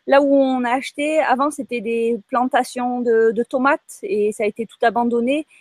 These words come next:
Et c'est vraiment, c'est un désert, hein, c'est, on est au milieu des cactus. Et donc, la, la terre, elle est pauvre, il y a, enfin, il y a, il y a,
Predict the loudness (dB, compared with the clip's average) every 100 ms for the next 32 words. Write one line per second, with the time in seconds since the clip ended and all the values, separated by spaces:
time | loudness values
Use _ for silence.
0 | -4 -4 -2 -4 0 2 2 2 0 0
1 | -4 -2 -2 0 0 -2 -6 -4 -4 -4
2 | -6 -4 -6 -4 -4 -4 -6 _ -20 -16
3 | -2 0 2 0 2 4 6 4 2 2
4 | 2 4 2 0 _ 4 6 6 4 0
5 | 0 2 4 4 4 2 -2 0 2 2
6 | 2 0 0 -2 -4 -6 -6 -8